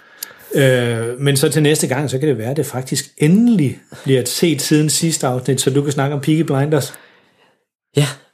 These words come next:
Speaker 2: og der er, det er altså uden tvivl den bedste serie, jeg nogensinde har set.
Speaker 1: Ja, det siger du.
Speaker 2: Uden tvivl.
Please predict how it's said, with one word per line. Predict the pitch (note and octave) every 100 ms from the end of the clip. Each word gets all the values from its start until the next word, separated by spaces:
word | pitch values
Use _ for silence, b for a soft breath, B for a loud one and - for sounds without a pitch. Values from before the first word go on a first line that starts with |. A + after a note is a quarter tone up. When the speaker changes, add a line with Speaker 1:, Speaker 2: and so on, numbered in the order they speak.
| -
Speaker 2:
og | A#2
der | B2
er, | B2 A#2+ G2+ -
det | C3+ C3
er |
altså | A#2+ A2 - F#2+ - - _ _ _ _ _ _ _ _ _ _ _
uden | C3+ C3
tvivl | B2 G#2+
den | G2+
bedste | A2 G#2+
serie, | G2+ G#2+
jeg | F#2+
nogensinde | F#2+ F#2+ F#2+
har |
set. | F#2 F2 -
Speaker 1:
Ja, |
det | A2+ D3+
siger | - F3+ A3
du. | D#3+ - _ _ b b b -
Speaker 2:
Uden | B2
tvivl. | A2 G2+